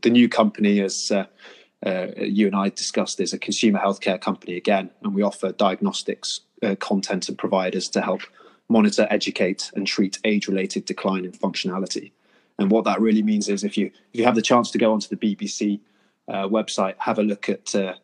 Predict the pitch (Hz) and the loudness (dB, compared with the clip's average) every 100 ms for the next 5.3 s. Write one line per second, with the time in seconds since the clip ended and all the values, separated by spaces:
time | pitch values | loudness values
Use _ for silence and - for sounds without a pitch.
0 | _ _ - 113 - - 110 101 104 101 | _ _ -2 0 -2 0 2 2 2 -2
1 | 98 _ _ _ _ 110 101 - 101 95 | -4 _ _ _ _ -4 -4 -2 -2 -2
2 | 92 95 95 - 123 - - - - - | -2 -4 -6 -8 -6 -6 -8 -12 -8 0
3 | 113 - 104 95 104 101 95 101 - _ | 0 2 0 2 0 0 -4 -10 -12 _
4 | - 98 98 101 101 98 - 104 98 - | -4 -2 -2 -4 -2 -2 -2 -2 -2 -2
5 | 120 - 110 | -2 0 -2